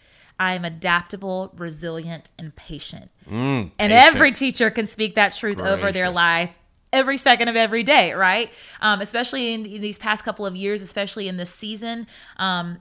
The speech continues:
Speaker 1: but part of being adaptable and resilient and patient, I think this is the biggest key to being successful with it, is giving yourself permission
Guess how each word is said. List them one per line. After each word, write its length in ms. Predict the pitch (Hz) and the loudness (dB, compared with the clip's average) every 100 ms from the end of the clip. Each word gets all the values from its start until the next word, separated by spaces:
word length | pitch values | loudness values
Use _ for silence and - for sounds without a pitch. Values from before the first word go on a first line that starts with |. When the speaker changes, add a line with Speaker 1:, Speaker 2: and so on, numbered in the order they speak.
| - | -8
Speaker 1:
but 160 | 220 | -10
part 260 | - 254 294 | -2 0 0
of 140 | 349 | 0
being 200 | 262 254 | -6 -6
adaptable 580 | 220 175 165 190 208 220 | -6 -6 -6 -8 -10 -8
and 100 | 202 | -6
resilient 480 | 175 165 175 190 185 | -6 -6 -8 -8 -10
and 140 | 175 175 | -12 -12
patient, 500 | 165 160 214 214 214 _ _ _ _ _ | -12 -10 -8 -8 -10 _ _ _ _ _
I 160 | 196 214 | 2 2
think 140 | 240 | -4
this 120 | 202 | -8
is 60 | 185 | -8
the 100 | 180 | -8
biggest 360 | 160 180 180 - | -6 -8 -8 -12
key 180 | - 190 | -12 -10
to 60 | |
being 220 | 160 170 170 | -8 -8 -8
successful 560 | - - 170 165 165 | -12 -10 -10 -10 -12
with 180 | 156 160 | -14 -14
it, 220 | - - _ | -16 -18 _
is 360 | - 170 170 165 | -8 -6 -6 -8
giving 280 | - 185 190 | -8 -6 -6
yourself 420 | 185 180 175 165 | -8 -8 -10 -10
permission 640 | - 175 160 - 156 156 | -10 -10 -8 -10 -10 -12